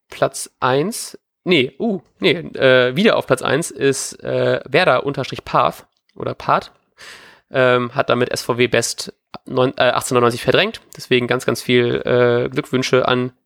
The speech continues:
die Siegerinnen und Sieger dieses Spieltages. Ich bin definitiv, äh, keiner von <laughs> denen, weil ich fast am untersten Ende der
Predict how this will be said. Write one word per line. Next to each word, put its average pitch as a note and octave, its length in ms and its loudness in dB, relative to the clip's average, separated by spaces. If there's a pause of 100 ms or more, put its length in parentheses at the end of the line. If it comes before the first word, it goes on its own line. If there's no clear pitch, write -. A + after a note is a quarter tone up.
die B2+ 100 -2
Siegerinnen C3+ 400 4
und C3 100 -4
Sieger C#3 300 2
dieses B2 220 0
Spieltages. F#3+ 560 0 (480)
Ich - 80 -18
bin B2 100 0
definitiv, B2+ 580 -2 (180)
äh, A#2 280 2 (140)
keiner D#3+ 240 2
von D3 140 0
<laughs> D3+ 160 2
denen, - 320 2 (220)
weil D#3 120 0
ich D3 100 -6
fast - 320 -4
am C#3 200 0 (520)
untersten - 440 0
Ende D3 380 4
der C3 300 4